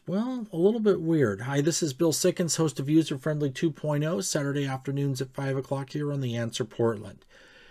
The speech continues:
So, as has been the case for many, many years, Windows is about to update and add some new features to the Windows eleven operating system.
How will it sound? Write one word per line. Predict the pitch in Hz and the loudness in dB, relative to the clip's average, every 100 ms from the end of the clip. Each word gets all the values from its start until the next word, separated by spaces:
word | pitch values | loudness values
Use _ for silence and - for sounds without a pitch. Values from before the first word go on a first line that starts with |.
| - - - - | -20 -20 -20 -2
So, | - 226 226 185 | 6 8 8 6
as | 202 233 254 220 - - - | 4 4 4 2 -2 -4 0
has | 185 190 143 | 4 4 6
been | 180 175 | 4 4
the | 131 | 0
case | - 165 160 | 2 4 4
for | - 117 | 0 0
many, | 143 151 | 2 2
many | 143 131 131 | 2 2 2
years, | 110 127 131 | 2 2 2
Windows | 123 127 131 123 | 0 0 0 0
is | 120 | -4
about | 113 117 117 | -4 -6 -4
to | 131 | -4
update | 123 - 113 127 - - - _ - | -4 -2 0 0 -4 -16 -18 _ -6
and | 135 151 | -4 -2
add | 135 135 | -2 -4
some | - 147 | -2 -2
new | 147 | -2
features | - 139 139 165 160 - | -2 -2 0 2 2 0
to | - - 151 156 | -4 2 4 4
the | 143 | 2
Windows | 143 151 147 | 0 -2 -2
eleven | 147 147 156 160 | -2 -2 -2 -6
operating | 190 175 120 101 | -2 4 4 4
system. | - 104 - - | 0 -2 -4 -10